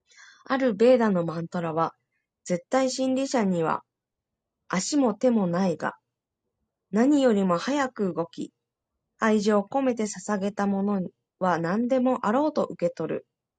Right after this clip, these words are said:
と説明しています。種の手足は一般生物の手足や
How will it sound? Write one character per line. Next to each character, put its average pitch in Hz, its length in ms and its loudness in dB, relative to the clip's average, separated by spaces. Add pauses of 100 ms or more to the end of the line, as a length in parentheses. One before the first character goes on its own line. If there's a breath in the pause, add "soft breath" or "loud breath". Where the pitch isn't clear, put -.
(480)
と 294 180 -4
説 202 300 -4
明 196 180 2
し 190 80 -10
て 180 180 -2
い 165 40 -2
ま 156 200 -6
す。 - 200 -20 (1040)
種 277 140 -2
の 220 280 0 (280)
手 233 160 0
足 196 280 -4
は 156 200 0 (240)
一 180 160 -8 (140)
般 277 180 2
生 311 220 2
物 247 220 -8
の 196 120 0
手 226 160 0
足 202 300 -2
や 165 180 0